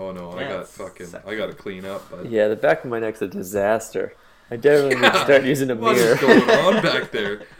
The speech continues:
Speaker 1: I might have a mullet starting. Jesus
Speaker 3: Yeah, I have a
Speaker 1: Christ.
Speaker 3: mullet starting. Yeah.
Speaker 1: Wow.
Speaker 2: Come on,
Speaker 3: But it's
Speaker 2: boy.
Speaker 3: not just, like, the
Speaker 2: Sharp-,
Speaker 3: hair on
Speaker 2: sharpen
Speaker 3: my,
Speaker 2: up.
Speaker 3: the back of my head long. It's, like, the neck hair.
Speaker 1: <laughs> Yeah,
Speaker 3: And I,
Speaker 1: my neck
Speaker 3: I
Speaker 1: hair.
Speaker 3: can't see
Speaker 1: It
Speaker 3: it, but
Speaker 1: goes
Speaker 3: I
Speaker 1: in
Speaker 3: know
Speaker 1: my
Speaker 3: that they're just
Speaker 1: shirt.
Speaker 3: long blonde
Speaker 1: <laughs>
Speaker 3: neck hairs.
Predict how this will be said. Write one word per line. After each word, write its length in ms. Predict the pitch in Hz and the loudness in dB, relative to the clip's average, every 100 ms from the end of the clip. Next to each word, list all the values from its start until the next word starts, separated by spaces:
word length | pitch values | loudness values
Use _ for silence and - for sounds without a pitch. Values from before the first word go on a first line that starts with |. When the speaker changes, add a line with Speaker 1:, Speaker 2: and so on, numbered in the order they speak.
| - | -8
Speaker 1:
I 120 | 139 | -2
might 200 | 165 240 | 0 0
have 140 | 180 | 0
a 80 | 131 | -2
mullet 560 | 107 110 113 190 254 - | -6 -6 -4 -2 -6 -10
starting. 500 | - 107 98 98 95 | -10 -8 -6 -8 -12
Jesus 120 | - | -12
Speaker 3:
Yeah, 300 | 170 117 101 | -2 0 2
I 120 | 104 131 | 2 2
have 140 | 123 | 0
a 20 | |
Speaker 1:
Christ. 140 | 110 104 | -2 -4
Speaker 3:
mullet 340 | 104 101 - | -4 -4 -6
starting. 420 | - 113 - - - _ | -10 -8 -8 -12 -18 _
Yeah. 280 | - - - - _ | -8 -8 -8 -14 _
Speaker 1:
Wow. 240 | - - | -18 -16
Speaker 2:
Come 140 | - 135 | -14 -2
on, 60 | |
Speaker 3:
But 120 | 156 156 | 4 6
it's 120 | 147 | 4
Speaker 2:
boy. 60 | |
Speaker 3:
not 200 | 180 185 | 2 2
just, 180 | 208 175 | 2 2
like, 220 | 160 131 | 4 2
the 80 | 113 | 2
Speaker 2:
Sharp-, 80 | 117 | 0
Speaker 3:
hair 160 | 139 147 | 4 4
on 60 | |
Speaker 2:
sharpen 180 | 135 120 | 4 -2
Speaker 3:
my, 60 | 113 | -2
Speaker 2:
up. 180 | 92 - - | -8 -12 -6
Speaker 3:
the 80 | 147 | 2
back 260 | 127 123 | 4 4
of 80 | 123 | 2
my 140 | 113 | -2
head 340 | 101 110 127 151 | -4 0 2 2
long. 380 | 165 170 190 160 | 0 0 -2 -4
It's, 160 | - | 0
like, 260 | 127 107 - | 0 0 -4
the 120 | 127 | -4
neck 440 | 113 120 123 110 | -4 -6 -4 -4
hair. 480 | - 117 101 90 92 _ _ _ _ - | -2 0 0 -2 -6 _ _ _ _ -20
Speaker 1:
<laughs> 60 | - _ _ | -20 _ _
Yeah, 80 | 330 | 2
Speaker 3:
And 40 | |
I, 180 | 262 - | 6 6
Speaker 1:
my 140 | 190 160 | 4 2
neck 280 | 151 170 | 0 4
Speaker 3:
I 60 | 170 | 4
Speaker 1:
hair. 140 | 170 | 4
Speaker 3:
can't 260 | 190 190 165 | 4 4 0
see 260 | - - 143 | -4 0 4
Speaker 1:
It 60 | 214 | 6
Speaker 3:
it, 60 | |
but 60 | 185 | 6
Speaker 1:
goes 100 | 143 | 4
Speaker 3:
I 60 | 135 | 4
Speaker 1:
in 60 | 135 | 4
Speaker 3:
know 180 | 139 | 6
Speaker 1:
my 80 | 147 | 8
Speaker 3:
that 120 | 143 127 | 6 6
they're 120 | 131 | 4
just 180 | 131 120 | 2 2
Speaker 1:
shirt. 100 | 120 | 2
Speaker 3:
long 420 | 120 120 123 117 | 4 2 -2 -2
blonde 760 | 120 113 113 117 113 113 110 - | 2 4 4 2 0 -2 -4 -8
Speaker 1:
<laughs> 20 | |
Speaker 3:
neck 300 | 107 101 - | -8 -6 -6
hairs. 480 | 107 104 110 - | -4 -4 -6 -10